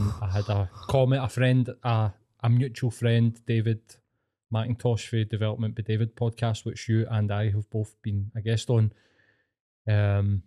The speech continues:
don't go and watch my episode, go and watch Darren's, mine's a shite. But, um, he was s-, asking me for a catch up 'cause we've not seen each other in a while, and I was like, "Come to the Funny Bunch, we'll go for a,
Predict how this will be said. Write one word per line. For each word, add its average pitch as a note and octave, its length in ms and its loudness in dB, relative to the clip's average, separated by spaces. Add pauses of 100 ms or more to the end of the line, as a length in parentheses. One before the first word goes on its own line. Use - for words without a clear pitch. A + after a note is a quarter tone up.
(100)
don't A#2+ 180 2
go A2 100 2
and G#2 80 2
watch G#2 220 -2
my G#2+ 140 2
episode, G#2 340 -2
go - 80 -2
and G#2 60 0
watch G#2 220 -4
Darren's, G2+ 320 -2
mine's G#2 180 -2
a G2+ 40 -2
shite. G#2+ 360 -4 (200)
But, A2+ 260 -2
um, G#2 360 2 (1120)
he C3 140 4
was C3+ 260 2
s-, - 200 -12
asking B2+ 340 2
me A#2 60 6
for A2+ 140 -2
a G#2+ 60 -2
catch B2 340 -4
up C#3 160 -2
'cause G#2 180 -2
we've A2+ 80 4
not A2 100 2
seen A#2 200 2
each C3 160 0
other B2+ 100 4
in B2 60 2
a B2 80 2
while, B2 140 2
and B2 100 2
I A#2 40 2
was A#2+ 140 0
like, B2+ 180 0
"Come C#3+ 140 -2
to - 60 -8
the C3 60 -4
Funny C3 220 -2
Bunch, D3+ 320 -4
we'll A2+ 100 0
go A2 160 -4
for A#2 140 -4
a, A2 160 0